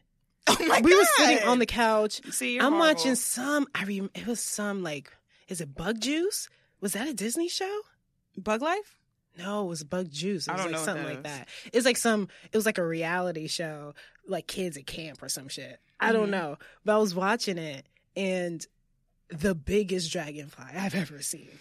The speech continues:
Speaker 2: in my, it was the size of a bird. It flew, 'cause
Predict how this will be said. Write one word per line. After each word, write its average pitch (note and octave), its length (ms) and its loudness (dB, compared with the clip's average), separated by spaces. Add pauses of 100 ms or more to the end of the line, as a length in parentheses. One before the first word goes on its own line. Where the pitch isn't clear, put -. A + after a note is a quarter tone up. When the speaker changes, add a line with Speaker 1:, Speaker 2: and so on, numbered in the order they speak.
Speaker 2:
in G3 100 -4
my, E3+ 200 -8
it B3 80 8
was A#3 120 4
the F#3+ 80 -2
size F3 240 2
of D3+ 100 -8
a C3 60 -12
bird. B2+ 480 -12 (800)
It C4 160 2
flew, A#3 680 2 (100)
'cause G#3+ 200 2